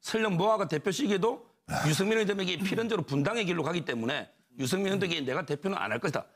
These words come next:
Speaker 1: 둘 다 어떻게 피할 것인가 이런 생각을 하고 있지 않을까 이렇게 생각이 됩니다.
Speaker 2: 이게 무슨 저 김강태 본부장님 정치 이래가지고 뭐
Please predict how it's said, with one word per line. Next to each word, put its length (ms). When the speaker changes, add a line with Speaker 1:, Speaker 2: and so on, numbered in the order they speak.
Speaker 1:
둘 160
다 100
어떻게 220
피할 240
것인가 360
이런 180
생각을 280
하고 180
있지 120
않을까 260
이렇게 360
생각이 280
됩니다. 240
Speaker 2:
이게 220
무슨 400
저 240
김강태 300
본부장님 380
정치 420
이래가지고 500
뭐 220